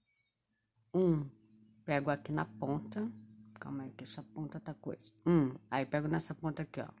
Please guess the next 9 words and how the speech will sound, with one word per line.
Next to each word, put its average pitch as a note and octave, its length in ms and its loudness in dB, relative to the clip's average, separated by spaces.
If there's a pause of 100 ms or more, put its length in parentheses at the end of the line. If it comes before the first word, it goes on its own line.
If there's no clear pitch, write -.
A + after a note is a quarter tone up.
(260)
Um. D3 320 -4 (1300)
Dois. C#3+ 1000 0 (1500)
Três. B2 800 -6 (1900)
Pego C3+ 180 -8
a C3 80 -2
ponta C#3 380 -8
aqui, - 200 -10
ó. B2+ 100 -8 (420)
Quatro. - 640 0